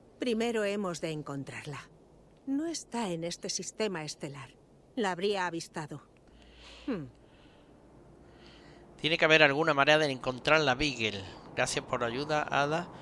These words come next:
Speaker 2: ¿Cómo sabe que la Beagle no está en este sistema solar?
Speaker 1: Llevo años
Speaker 2: Estelar.
Speaker 1: estudiando los cuerpos celestes.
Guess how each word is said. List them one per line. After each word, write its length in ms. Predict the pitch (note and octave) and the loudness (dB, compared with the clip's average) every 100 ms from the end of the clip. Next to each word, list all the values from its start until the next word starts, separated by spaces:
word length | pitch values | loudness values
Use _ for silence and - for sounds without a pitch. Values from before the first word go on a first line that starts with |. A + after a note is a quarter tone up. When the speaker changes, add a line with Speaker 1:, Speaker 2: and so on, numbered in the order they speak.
| - - - | -16 -16 -10
Speaker 2:
¿Cómo 180 | - D3+ | -2 0
sabe 220 | D#3+ E3 | 4 4
que 80 | D#3+ | 6
la 80 | D3 | 4
Beagle 220 | C#3+ D3 | 4 2
no 100 | D3 | 0
está 160 | C#3 D3 | -2 -2
en 60 | |
este 220 | C#3 C3 C3+ | -2 -4 -6
sistema 380 | - - C3+ | -6 -4 -4
solar? 280 | B2+ C#4 C#4+ | 0 0 0
Speaker 1:
Llevo 180 | D4 D4 | 0 -2
años 320 | B3+ C4+ A3 | 0 2 2
Speaker 2:
Estelar. 340 | F3 C3+ G3+ F3+ | 2 0 0 -4
Speaker 1:
estudiando 380 | E3 G3+ F#3+ | -2 -2 -2
los 160 | E3+ E3 | -4 -6
cuerpos 480 | - A3 G#3+ F#3+ - | -4 -2 -2 -6 -6
celestes. 640 | E3 C3+ D3 D3+ C3+ - | -8 -10 -12 -10 -10 -10